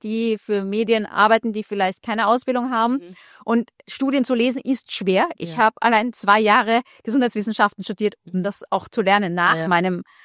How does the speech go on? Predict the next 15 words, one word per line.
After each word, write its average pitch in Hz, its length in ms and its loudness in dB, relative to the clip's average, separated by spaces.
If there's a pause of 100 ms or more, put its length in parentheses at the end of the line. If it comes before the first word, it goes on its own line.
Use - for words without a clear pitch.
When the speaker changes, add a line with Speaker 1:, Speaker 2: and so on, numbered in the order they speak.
(160)
Speaker 1:
ähm, 190 320 6
normalen 202 360 2
Ergotherapiestudium, 180 1160 0
wo 180 80 0
das 175 140 -2
mittlerweile 170 400 -4
auch 185 180 -2
schon 190 160 -8
ein 160 160 -8
großes 180 320 -10
Thema 170 280 -6
ist, 156 100 -12
Gott - 160 -10
sei 175 60 -6
Dank. 156 280 -8